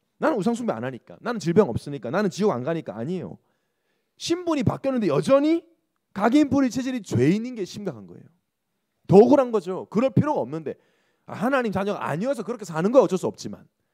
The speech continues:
하나님 자녀인데 그 속에 영향받고 사는 거. 이상한 율법이 들어와 있어요, 우리 안에. 마치 우리는 의인이었던 것처럼. 나는 나쁜 짓 안 하니까. 사실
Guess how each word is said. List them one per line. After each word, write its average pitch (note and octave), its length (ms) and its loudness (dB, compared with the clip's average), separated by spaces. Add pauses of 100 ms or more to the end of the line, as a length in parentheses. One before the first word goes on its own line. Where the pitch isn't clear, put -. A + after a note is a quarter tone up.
(120)
하나님 D#4 340 -6
자녀인데 C4+ 360 -4
그 F#3 140 -4
속에 A3+ 260 -2
영향받고 G3+ 440 -2
사는 C3+ 240 -8
거. A2 160 -10 (1500)
이상한 E4 380 0
율법이 D#4 320 2
들어와 A3 240 -2
있어요, F3+ 220 -12
우리 C#3 120 -12
안에. C#3+ 180 -14 (1200)
마치 G#3+ 320 -2
우리는 G3 240 0
의인이었던 G3+ 520 -2
것처럼. - 300 -18 (760)
나는 E3 200 -2
나쁜 D3+ 220 -4
짓 C#3+ 120 -6
안 A#2+ 140 -6
하니까. G#2+ 380 -8 (580)
사실 - 300 -14